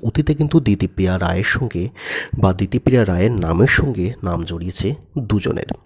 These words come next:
একজন হলেন বিশ্ব বসু বিশ্বাস এবং অপরজন হলেন সকলে পরিচিত মিঠাই খ্যাত আদ্রিত রায়।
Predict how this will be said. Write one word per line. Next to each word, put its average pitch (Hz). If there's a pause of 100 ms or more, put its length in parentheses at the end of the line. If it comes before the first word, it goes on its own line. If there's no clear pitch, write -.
(180)
একজন 87
হলেন 87
বিশ্ব 92
বসু 123
বিশ্বাস 104
এবং 95 (140)
অপরজন -
হলেন 92
সকলে -
পরিচিত - (560)
মিঠাই 127
খ্যাত - (300)
আদ্রিত -
রায়। -